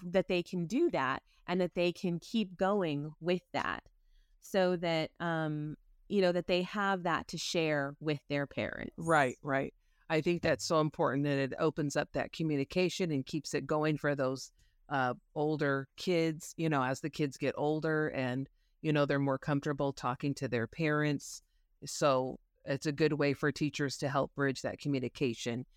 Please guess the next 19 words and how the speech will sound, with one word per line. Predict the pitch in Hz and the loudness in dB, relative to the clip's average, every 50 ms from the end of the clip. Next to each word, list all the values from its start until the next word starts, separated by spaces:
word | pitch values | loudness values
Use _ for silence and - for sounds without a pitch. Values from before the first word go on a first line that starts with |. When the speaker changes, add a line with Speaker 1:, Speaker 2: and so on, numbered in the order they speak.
| _ _ _ _ | _ _ _ _
Speaker 2:
because | _ 151 139 - 151 135 | _ -4 0 2 0 2
sometimes | - - 160 165 - - 175 156 143 143 151 | 2 2 2 2 2 2 0 0 0 0 0
even | 143 131 139 131 120 | 0 0 0 0 0
parents | - 147 135 127 127 - - | 0 2 2 2 0 -2 -4
will | - 143 139 - _ _ _ _ | -8 -8 -10 -10 _ _ _ _
come | - 156 143 | -4 -2 -2
up | 123 107 - | -2 -2 -4
to | - 151 | -4 -2
you | 143 139 | -2 -2
and | 135 131 | -2 -2
say, | - 143 131 - - _ - - _ _ | -4 -4 -4 -4 -8 _ -20 -20 _ _
"Well, | 180 175 165 | 0 0 0
why | 160 170 170 175 | 2 2 4 4
did | 175 175 160 | 4 4 2
so-and-so | - 175 165 151 143 - 160 147 | 2 2 2 2 2 0 -2 -2
get | 143 156 143 | 0 0 -2
in | - 139 | -2 -2
trouble | - - 147 139 143 147 | -2 -2 -2 -2 -2 -2
today?" | 139 131 104 107 101 - - - | -4 -4 -4 -4 -6 -8 -10 -14